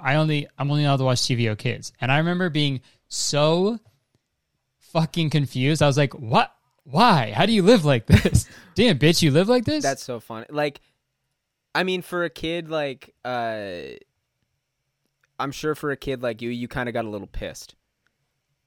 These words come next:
Speaker 1: Absolutely, I did.
Speaker 2: 'Cause you were
Speaker 1: A
Speaker 2: like,
Speaker 1: lot
Speaker 2: you,
Speaker 1: pissed.
Speaker 2: you were probably like, "Well, that doesn't make sense 'cause my house, I get to
Speaker 1: <laughs> Yeah.
Speaker 2: do that. So why the fuck is it
Speaker 1: I get
Speaker 2: different?"
Speaker 1: to do that. <laughs> Yeah, literally. <laughs>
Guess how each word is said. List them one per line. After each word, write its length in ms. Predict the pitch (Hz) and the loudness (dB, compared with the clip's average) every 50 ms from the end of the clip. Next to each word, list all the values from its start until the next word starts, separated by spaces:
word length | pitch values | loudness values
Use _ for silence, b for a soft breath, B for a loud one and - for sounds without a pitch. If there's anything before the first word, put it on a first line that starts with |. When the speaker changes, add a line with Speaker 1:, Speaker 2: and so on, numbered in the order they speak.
| _ _ _ _ _ _ _ | _ _ _ _ _ _ _
Speaker 1:
Absolutely, 800 | 175 214 220 170 - - 220 220 214 233 285 294 214 143 131 104 | 2 2 2 2 0 -2 -2 0 0 -2 -4 -4 -2 -2 -2 -4
I 80 | 98 | -4
did. 200 | - - - - | -8 -14 -18 -12
Speaker 2:
'Cause 200 | - 165 151 131 139 | -8 -8 -6 -4 -4
you 100 | 151 151 | -4 -2
were 100 | 151 156 | 0 2
Speaker 1:
A 20 | 151 156 170 | 4 6 6
Speaker 2:
like, 40 | 180 | 8
Speaker 1:
lot 320 | 208 262 269 175 - - | 6 6 4 2 0 0
Speaker 2:
you, 160 | 156 151 151 | 2 2 2
Speaker 1:
pissed. 160 | 156 156 135 151 | 0 -2 -4 -4
Speaker 2:
you 100 | 151 151 | -4 -4
were 80 | 151 | -4
probably 320 | 143 - 156 147 143 151 147 | -2 -2 -2 -2 0 0 0
like, 320 | 143 139 139 131 - - _ _ _ _ _ _ _ _ | 0 0 0 -2 -4 -10 _ _ _ _ _ _ _ _
"Well, 280 | 151 170 180 175 170 | 6 8 8 8 8
that 160 | 160 160 180 156 | 6 4 2 2
doesn't 220 | 185 185 175 190 | 2 0 -2 -2
make 140 | 185 165 - | -4 -4 -4
sense 320 | - - 160 143 123 - | -4 -4 -4 -4 -6 -8
'cause 120 | - 120 120 | -12 -14 -6
my 260 | 123 143 170 190 185 | 0 2 2 2 2
house, 520 | - 156 139 131 127 123 120 - - - _ _ _ _ _ _ _ _ _ _ _ _ - | 2 0 0 0 0 -2 -4 -10 -16 -20 _ _ _ _ _ _ _ _ _ _ _ _ 0
I 120 | - 151 170 | 2 4 4
get 120 | 165 165 | 6 6
to 60 | 208 | 8
Speaker 1:
<laughs> 40 | 214 | 8
Yeah. 120 | 202 202 175 | 8 8 8
Speaker 2:
do 60 | 147 | 6
that. 300 | 135 117 101 - 370 - | 2 0 0 0 0 0
So 100 | - 143 | 0 -2
why 220 | 135 139 143 143 156 | 0 2 2 2 2
the 100 | 151 147 | 2 -2
fuck 300 | - - 151 143 - 156 | -2 -4 -4 -2 -2 0
is 60 | 139 | 2
it 40 | 147 | 4
Speaker 1:
I 60 | 160 | 6
get 140 | 151 170 160 - | 6 6 6 6
Speaker 2:
different?" 160 | 170 160 139 | 4 4 4
Speaker 1:
to 60 | 160 | 6
do 120 | 160 160 156 | 6 6 6
that. 380 | 143 131 117 117 117 - - - _ _ _ _ | 6 4 2 0 -4 -10 -16 -20 _ _ _ _
<laughs> 100 | - 139 - | -8 2 4
Yeah, 340 | 214 214 185 214 190 170 156 | 6 6 8 8 8 6 6
literally. 460 | 156 160 156 151 147 143 147 147 - - | 6 4 2 2 0 0 0 -2 -2 0
<laughs> 280 | - 269 254 - _ | 0 0 0 0 _